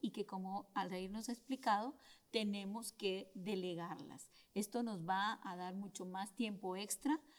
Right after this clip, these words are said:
para realmente enfocarlo en aquellas cosas que no hemos podido lograr y nos ha traído frustración y nos ha abrumado. Creo que Dios nos permite ser sabios en este aspecto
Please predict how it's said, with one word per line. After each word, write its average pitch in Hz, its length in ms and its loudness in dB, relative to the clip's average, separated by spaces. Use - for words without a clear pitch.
para 190 260 8
realmente 196 460 -2
enfocarlo 220 680 2
en 208 140 -4
aquellas 240 420 -2
cosas 262 520 -2
que 226 120 4
no 247 100 8
hemos 254 180 8
podido 269 380 4
lograr 233 540 2
y 240 100 -2
nos 226 240 -4
ha 226 200 0
traído 220 440 -2
frustración 208 1000 -4
y 208 100 -2
nos 190 240 -4
ha 185 80 0
abrumado. 185 600 -2
Creo 240 340 4
que 196 140 0
Dios 208 260 0
nos 269 140 2
permite 208 380 -6
ser 233 180 -4
sabios 226 480 0
en 214 100 -4
este 190 200 -10
aspecto 185 480 -4